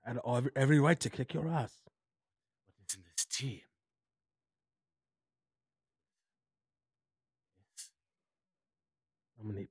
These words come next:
Speaker 1: piss in my tea. Good taste. Um, I like that. I like that though, because, like, it's like,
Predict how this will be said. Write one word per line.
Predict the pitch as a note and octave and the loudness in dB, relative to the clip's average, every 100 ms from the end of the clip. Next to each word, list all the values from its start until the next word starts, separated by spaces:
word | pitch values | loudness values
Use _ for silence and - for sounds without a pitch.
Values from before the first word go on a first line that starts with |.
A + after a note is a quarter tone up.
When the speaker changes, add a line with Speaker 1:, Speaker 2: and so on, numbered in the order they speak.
| - | -14
Speaker 1:
piss | G#2+ - | -12 -12
in | G#2 | -12
my | F#2+ - - | -16 -20 -8
tea. | A#2 A2+ - _ _ _ | -6 -6 -16 _ _ _
Good | G3 - _ _ _ _ _ _ _ - _ | -10 -10 _ _ _ _ _ _ _ -20 _
taste. | A2+ G2+ - - _ _ _ _ _ _ _ _ _ _ _ _ _ _ _ _ _ _ _ _ _ _ _ _ _ _ _ _ _ _ _ _ _ | -6 -6 -10 -20 _ _ _ _ _ _ _ _ _ _ _ _ _ _ _ _ _ _ _ _ _ _ _ _ _ _ _ _ _ _ _ _ _
Um, | C3 B2+ B2 B2 | 6 8 6 4
I | C3 C#3+ | 8 8
like | C#3+ D#3+ D3 | 10 8 6
that. | C3 B2 | 4 6
I | C3 | 6
like | C#3 D3 | 6 6
that | C3 B2+ | 6 4
though, | - A#2+ | 4 2
because, | A#2 A2+ A#2+ A2 | 2 2 0 2
like, | A2+ A2 | 2 0
it's | G#2+ - | -2 0
like, | A2 G#2 | 0 -2